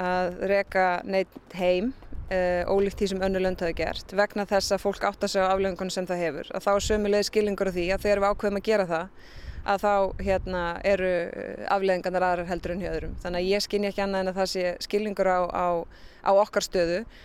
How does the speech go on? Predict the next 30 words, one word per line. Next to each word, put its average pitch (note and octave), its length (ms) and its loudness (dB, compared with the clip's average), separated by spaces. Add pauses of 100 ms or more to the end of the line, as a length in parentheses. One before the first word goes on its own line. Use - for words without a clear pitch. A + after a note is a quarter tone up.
(280)
og F#3 80 -2
svo A3 240 6
í G#3 200 0
prinsippinu F#3+ 640 0 (220)
er A3+ 160 2
þetta A3+ 200 0
auðvitað G3 240 0
ákvörðun F#3+ 400 -2
hvers G3+ 240 -2
ríkis F#3+ 240 -4
fyrir F3 180 -4
sig. F3 200 -4 (160)
Rétt A3+ 300 0
eins A3 160 -2
og G3 80 4
allra F#3 240 -2
hinna B3+ 320 2
þegar F#3+ 160 -6
þau G#3+ 200 -2
taka A3 220 0
ákvarðanir A3 400 0
um G#3 80 -6
það B3 320 0 (160)
og F#3+ 140 0
við F#3+ 120 4
fáum F3+ 220 0
bara F3+ 140 4
veður G3 240 6
á - 40 -4
því A3 120 0